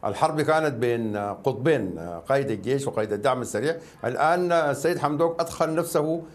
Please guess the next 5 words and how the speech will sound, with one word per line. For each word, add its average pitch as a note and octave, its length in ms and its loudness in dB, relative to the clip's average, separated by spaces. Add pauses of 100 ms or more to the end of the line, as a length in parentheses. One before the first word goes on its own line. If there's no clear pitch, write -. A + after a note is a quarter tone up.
(200)
كطرف E3+ 360 2
ثالث D#3 480 4
يتحدث B2 460 0
عن A2+ 200 0
الإعمار، B2 560 2